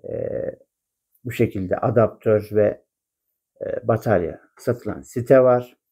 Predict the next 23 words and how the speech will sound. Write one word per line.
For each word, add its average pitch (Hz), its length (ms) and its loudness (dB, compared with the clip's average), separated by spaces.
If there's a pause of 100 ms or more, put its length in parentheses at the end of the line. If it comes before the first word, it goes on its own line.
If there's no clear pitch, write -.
Yurt 135 200 -4
dışından 123 420 -4
da 123 60 2
alabilirsiniz, 123 720 0
yurt 117 220 -2
içinden 120 400 -4
de 123 40 0
alabilirsiniz. 123 840 -2 (640)
E, - 200 -4
size 131 300 2
kalmış 117 380 -4
ancak 123 360 -6
kodlarına 110 640 -4
dikkat 127 300 -4
etmeniz 95 480 -6
gerekiyor. 92 580 -2 (500)
E, - 280 0
bu 151 60 -4
şekilde 139 460 0
de 156 280 4 (240)
bu 135 100 0
videoyu 107 320 -2
sonlandıralım. 131 960 0